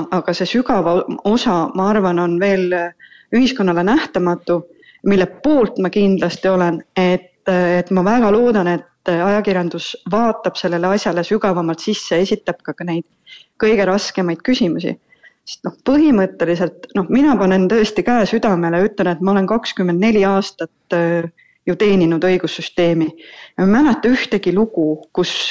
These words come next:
äh, poliitiline võim oleks päriselt sekkunud õigussüsteemi.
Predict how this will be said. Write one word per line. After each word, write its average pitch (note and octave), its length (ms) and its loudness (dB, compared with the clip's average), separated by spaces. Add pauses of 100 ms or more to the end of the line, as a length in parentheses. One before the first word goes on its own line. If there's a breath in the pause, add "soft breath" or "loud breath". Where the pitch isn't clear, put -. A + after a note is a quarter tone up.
äh, F3 240 0 (400)
poliitiline F#3+ 640 2
võim G3+ 480 2
oleks F3 320 -2
päriselt G#3+ 480 0
sekkunud F3+ 800 -4
õigussüsteemi. - 1800 -2